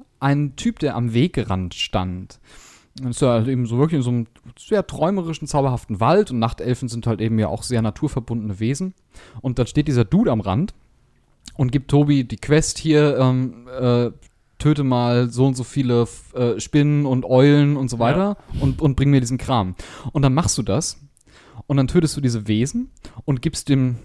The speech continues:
Speaker 1: gibst dem die, die Gegenstände, die Überreste von diesen, äh, Waldlebewesen. Wenn du dann aber weitergehst und du kommst in das Örtchen, dann kriegst du von einem der Bewohner auf die Mütze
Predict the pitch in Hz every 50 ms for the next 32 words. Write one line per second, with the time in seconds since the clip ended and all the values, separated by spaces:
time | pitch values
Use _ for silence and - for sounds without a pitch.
0 | - - - - - 120 - 151 143 - 143 131 120 117 113 110 110 104 - _
1 | - 110 92 - 127 175 214 - - - 202 202 190 143 - - 175 156 208 175
2 | - 175 175 - - - 190 - - 190 190 185 185 185 190 190 185 185 185 185
3 | 190 180 160 151 143 139 135 147 139 - - 117 117 151 190 190 - 151 147 143
4 | 165 180 170 165 135 139 151 170 - 220 233 - _ - - - 165 - 123 165
5 | 220 202 165 147 185 202 175 135 131 123 107 95 101 127 208 269 - 160 123 120
6 | 113 - - 131 113 120 - - 156 175 165 - - 135 120 110 - - _ -
7 | 151 170 180 - - - 101 90 87 90 92 92 - _ _ _ _ _ _ _
8 | _ - - - - - _ _ _ _ - 139 135 127 - 190 - - 170 -
9 | 151 143 127 - 101 135 151 170 185 185 180 185 185 175 _ _ - 123 110 110
10 | 110 - _ _ - 127 123 147 185 185 123 - - - 127 131 170 - - -
11 | 113 104 123 180